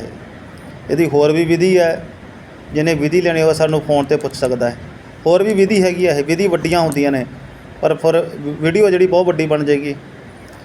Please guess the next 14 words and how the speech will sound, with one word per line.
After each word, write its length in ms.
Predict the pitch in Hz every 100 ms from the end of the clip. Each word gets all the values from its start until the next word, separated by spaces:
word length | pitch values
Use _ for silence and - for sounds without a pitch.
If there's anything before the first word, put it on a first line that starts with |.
| - - - 160
ਸੋ 300 | 160 165 165 -
ਬੇਨਤੀ 400 | 147 143 151 160
ਹੈ 120 | 160
ਕਿ 500 | 160 160 156 151 139 - - - - - - - - -
ਜਿਹੜਾ 240 | 135 151 175
ਵੀ 140 | 165
ਵੀਰ 160 | 156 156
ਇਹ 280 | 151 151
ਮੰਤਰ 600 | 139 139 139 143 143 135 - 71 -
ਪੜ੍ਹੇ 280 | 143 160 151 -
ਜਾਂ 140 | 143 139
ਦੇਖੇ 500 | 147 139 143 147 143
YouTube 260 | 143 156
'ਤੇ, 240 | 139 143